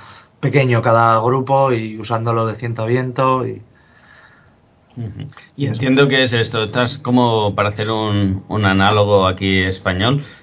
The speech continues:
Speaker 2: estás en un csic en la sección de, me invento, ¿eh? de geomorfología aplicada o lo que sea.
Speaker 1: Sí, bueno, es un servicio de-, tal
Speaker 2: Sí.
Speaker 1: dentro del nerc, que es que como, como un csic, sí.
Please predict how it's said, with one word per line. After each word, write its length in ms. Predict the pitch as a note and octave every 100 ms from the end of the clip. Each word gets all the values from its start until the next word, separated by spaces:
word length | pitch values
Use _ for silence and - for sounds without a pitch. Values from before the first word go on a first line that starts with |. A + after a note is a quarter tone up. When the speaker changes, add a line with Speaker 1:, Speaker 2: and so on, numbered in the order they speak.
| -
Speaker 2:
estás 280 | - A2 A#2
en 100 | A#2+
un 120 | A2+
csic 460 | A2+ G#2+ C#3 D3 A#2+
en 180 | G#2 G2
la 260 | F#2+ F#2
sección 580 | F#2 G2+ G2 G#2 G2+ G#2+
de, 720 | G#2+ G#2 F#2 F2+ E2+ D#2+ E2 D#2+ D#2 -
me 180 | F2
invento, 400 | F2 F#2 F#2 E2+
¿eh? 40 | G#2+
de 120 | A2+
geomorfología 760 | - F#2+ F#2+ - F2 E2+ F2+ F#2+
aplicada 640 | E2+ E2+ F2+ F2 A#1+ G#1+ -
o 100 | -
lo 100 | E2+
que 120 | F2
sea. 260 | - B1+ - - - - - - - - -
Speaker 1:
Sí, 320 | - - F3
bueno, 280 | D3 D3+ A#2+
es 120 | A#2
un 80 | D#3
servicio 600 | C#3+ B2 B2+ C3 B2 A2+
de-, 180 | A2 A#2 - - -
tal 180 | A#2+ A#2
Speaker 2:
Sí. 120 | A2+
Speaker 1:
dentro 260 | G#2 A2+ A2+
del 100 | A2+
nerc, 440 | A#2+ B2+ B2+ D3+
que 80 | B2+
es 140 | G#2 -
que 100 | -
como, 420 | A2+ A2 G#2+ G#2+
como 180 | A#2 G#2+
un 80 |
csic, 340 | G#2+ G#2+ G#2+ -
sí. 160 | -